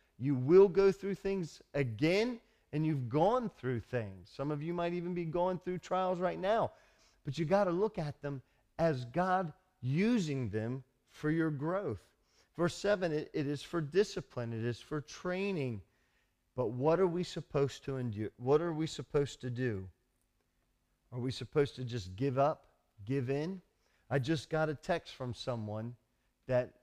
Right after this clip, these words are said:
in essence, has said to me, "I'll meet with you,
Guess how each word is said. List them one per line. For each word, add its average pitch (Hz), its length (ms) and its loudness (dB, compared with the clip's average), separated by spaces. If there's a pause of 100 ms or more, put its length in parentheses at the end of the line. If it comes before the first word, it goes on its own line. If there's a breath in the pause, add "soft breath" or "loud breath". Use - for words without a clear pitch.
(320)
in 151 160 0
essence, 127 420 -4
has 123 160 -2
said 135 300 -4
to 135 60 -2
me, 127 280 -2 (960 soft breath)
"I'll 143 200 2
meet 160 280 -2
with 135 240 -8
you, 110 260 -6